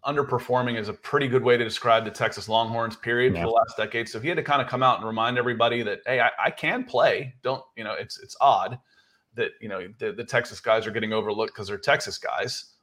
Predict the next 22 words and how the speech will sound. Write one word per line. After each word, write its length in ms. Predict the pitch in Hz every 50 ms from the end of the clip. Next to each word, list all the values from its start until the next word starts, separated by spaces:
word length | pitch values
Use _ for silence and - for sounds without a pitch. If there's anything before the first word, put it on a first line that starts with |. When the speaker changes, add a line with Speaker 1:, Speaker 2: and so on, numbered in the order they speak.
| _ -
Speaker 1:
but, 280 | 107 113 113 110 110
uh, 280 | 110 107 104 104 104 - -
he, 160 | - 156 160 _
you 120 | 135 143
can, 380 | 139 - 202 233 247 214 240 - _ _
he, 140 | - - _
he 140 | 143 190 -
can, 200 | - - 202 -
he 80 | 165 277
can 160 | - 302 254
play. 240 | 247 - - 76 - - - _ _ _
So 340 | - - 127 117 113 113 -
looking 260 | 117 139 147 - 156 131
forward 200 | - 135 131 123
to 60 | -
seeing 160 | 131 127 117
more 160 | 117 117 110
of 80 | 110 107
him 140 | 101 107 107
for 100 | 101 101
sure. 320 | - - 71 - - - _ _ _ _ _ _ _ _ _ _ _ _ _ -
Speaker 2:
Yeah, 220 | 101 92 92 92